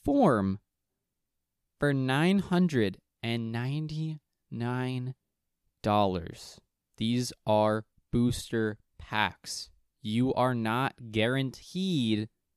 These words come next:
to get anything good at all. In fact, you have a very low chance of hitting a retro rare card for nine hundred dollars.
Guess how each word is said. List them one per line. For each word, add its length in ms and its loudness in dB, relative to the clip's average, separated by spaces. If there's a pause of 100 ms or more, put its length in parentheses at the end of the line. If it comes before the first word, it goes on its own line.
(320)
to 200 0
get 340 2 (160)
anything 1000 2 (220)
good 420 8 (260)
at 180 4
all. 340 6 (800)
In 140 2
fact, 320 0
you 160 2
have 240 2
a 160 4
very 480 2
low 420 4
chance 720 -2
of 220 2 (180)
hitting 640 0 (640)
a 180 4
retro 680 4
rare 520 4
card 640 6 (220)
for 220 2
nine 280 0
hundred 440 -2
dollars. 640 -2